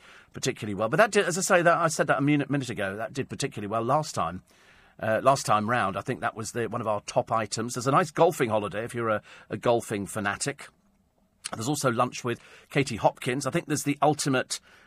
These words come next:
uh, L B C experience. It's a money can't buy one. Uh, this is your chance to go behind the scenes at L B C, see life behind the microphone. You can watch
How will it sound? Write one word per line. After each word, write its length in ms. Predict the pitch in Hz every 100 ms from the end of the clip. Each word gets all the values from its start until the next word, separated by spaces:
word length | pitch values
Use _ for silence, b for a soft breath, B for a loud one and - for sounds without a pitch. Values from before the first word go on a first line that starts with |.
| b
uh, 460 | 113 120 117 113 113 -
L 180 | 151
B 160 | 131 117
C 480 | - - 143 120 113
experience. 880 | 110 - - - 165 147 113 143 -
It's 140 | 101 123
a 60 |
money 280 | 120 139 123
can't 340 | - 127 120 98
buy 240 | 131 131
one. 360 | 110 107 143 180 B B B -
Uh, 240 | 120 123
this 180 | 127 139
is 100 | 110
your 140 | 147
chance 320 | - 123 98
to 80 | -
go 100 | 113
behind 360 | 104 107 131 110
the 40 |
scenes 320 | - 131 117
at 80 | 110
L 120 | 110
B 100 | 101
C, 320 | 101 - 131 143
see 220 | - 123
life 260 | 110 110
behind 260 | - 117 117
the 60 | 113
microphone. 560 | 120 - 117 131 151
You 60 | 139
can 140 | 113
watch 260 | 113 -